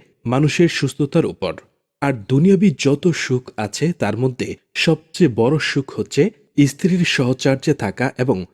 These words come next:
স্বামী স্ত্রী একে অন্যের থেকে সুখের বিনিময় করা। এক্ষেত্রে আমাদের প্রিয় নবী হযরত মুহাম্মদ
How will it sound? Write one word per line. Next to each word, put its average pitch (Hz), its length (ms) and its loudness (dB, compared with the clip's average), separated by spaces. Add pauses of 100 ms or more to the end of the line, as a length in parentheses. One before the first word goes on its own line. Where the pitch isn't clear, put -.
(100)
স্বামী 165 440 2 (200)
স্ত্রী 151 380 -4 (100)
একে 131 420 2
অন্যের 113 300 -2 (100)
থেকে 147 300 0 (220)
সুখের 170 480 2
বিনিময় 135 400 0
করা। 87 320 -8 (340)
এক্ষেত্রে 135 520 0 (240)
আমাদের 170 300 2 (140)
প্রিয় 147 140 4
নবী 156 240 2
হযরত 117 380 -2 (140)
মুহাম্মদ 120 460 -4